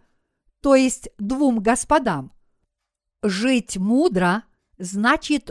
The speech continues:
угождать Господу нашего будущего царства. Верите ли вы в это? Ради чего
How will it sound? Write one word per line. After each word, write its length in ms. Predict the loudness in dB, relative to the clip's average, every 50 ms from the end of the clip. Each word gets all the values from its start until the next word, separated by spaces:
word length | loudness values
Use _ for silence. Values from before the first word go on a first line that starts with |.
| -8
угождать 800 | -2 -2 -2 2 2 2 2 2 2 0 0 0 0 0 -2 -4
Господу 640 | -2 0 0 0 0 -2 -4 -4 -2 0 0 -2 -2 -4 -8 _ _ _ _ _ _ _ -10
нашего 800 | -6 -2 2 2 2 2 0 -2 -4 -2 0 2 2 0 0 -4 _ _ _
будущего 800 | -12 -8 -4 -2 -2 0 0 -2 -2 -2 -4 -2 0 2 2 2
царства. 720 | 0 0 -2 0 0 0 0 -4 -12 -10 -10 -10 -10 -10 -12 _ _ _ _ _ _ _ _ _ _ _ _ _ _ _ _ _ -12
Верите 600 | -8 -2 0 2 2 4 4 2 0 0 -2 -2
ли 120 | 0 0 0
вы 140 | 0 0 0
в 60 | 2
это? 360 | 0 0 0 0 -2 -2 -2 _ _ _ _ _ _ _ _ _ _ _ _ _ _ _ _ _ _ _ _ _ -4
Ради 440 | -2 2 4 4 2 2 2 -2
чего 720 | -2 -2 -4 -2 0 0 0 2 2 2 2 2 2 0 -6